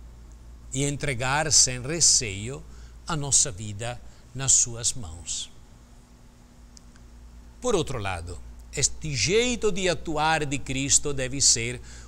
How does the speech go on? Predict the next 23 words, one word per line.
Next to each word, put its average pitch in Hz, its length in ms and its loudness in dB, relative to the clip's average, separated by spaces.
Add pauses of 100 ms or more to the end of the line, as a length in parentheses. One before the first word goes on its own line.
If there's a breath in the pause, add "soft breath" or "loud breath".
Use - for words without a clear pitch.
(140 loud breath)
uma 165 280 -2
referência 131 1040 0
para 143 340 -4
aqueles 170 640 0
que - 180 -2
têm 165 320 -2
responsabilidades 175 1600 -2 (400 loud breath)
na 151 160 -2 (200)
condução 220 920 0 (440 loud breath)
e 214 80 -2
animação 165 640 2
do 135 100 -4
povo 123 280 -6
de 131 120 -6
Deus. 85 480 -6 (960 loud breath)
Aqueles 139 460 0
que 147 140 2
receberam 120 580 0
de 143 160 -6
Deus 143 280 -2
a 185 80 -2
missão 135 520 0
de 120 180 -2